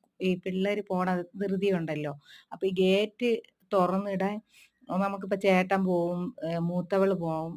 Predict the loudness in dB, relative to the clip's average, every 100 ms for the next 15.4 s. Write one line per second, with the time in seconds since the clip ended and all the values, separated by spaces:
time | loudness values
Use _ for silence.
0 | -14 -4 -2 0 -2 -4 -2 0 0 2
1 | 2 2 2 0 0 0 2 2 4 2
2 | 2 0 0 -2 -2 -2 -2 -2 -2 0
3 | -2 0 0 0 -2 -14 -16 -2 0 0
4 | 0 0 0 0 0 -2 0 2 4 4
5 | 2 0 0 2 0 -2 -4 -6 _ -4
6 | 0 0 0 -2 -2 -2 -2 -2 -2 0
7 | -2 -2 -4 0 2 2 2 2 0 -2
8 | -4 0 4 4 2 0 0 -2 -2 -6
9 | -8 _ -20 -10 -6 -4 -4 -6 -8 -4
10 | -2 -2 -4 -4 -4 -2 0 2 2 2
11 | 0 -2 -2 0 0 0 0 4 4 4
12 | 2 0 0 -2 -2 -4 -2 -2 0 0
13 | 2 0 -4 -8 -6 -6 -6 -12 _ -4
14 | 0 2 2 -2 -4 -2 -2 0 -2 0
15 | 2 4 4 4